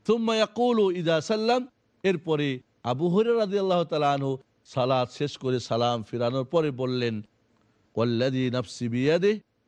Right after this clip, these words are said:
ওই আল্লাহর কসম যার হাতে আমার জীবন, "ইন্নী লা আশবাহুকুম সালাতান বিরাসূলিল্লাহি সাল্লাল্লাহু আলাইহি ওয়াসাল্লাম",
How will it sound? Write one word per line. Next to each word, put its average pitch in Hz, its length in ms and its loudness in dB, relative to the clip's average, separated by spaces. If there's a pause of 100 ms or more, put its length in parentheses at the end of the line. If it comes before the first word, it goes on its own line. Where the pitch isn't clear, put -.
(180)
ওই 202 160 2
আল্লাহর 208 340 2
কসম 170 600 -4
যার 156 420 0
হাতে 151 460 -4
আমার 143 380 -2
জীবন, 196 340 0 (800)
"ইন্নী 131 400 0
লা 117 120 0
আশবাহুকুম 127 760 -2
সালাতান 113 800 -2 (300)
বিরাসূলিল্লাহি 131 920 -2
সাল্লাল্লাহু 113 800 -4
আলাইহি 107 180 -2
ওয়াসাল্লাম", 85 520 -10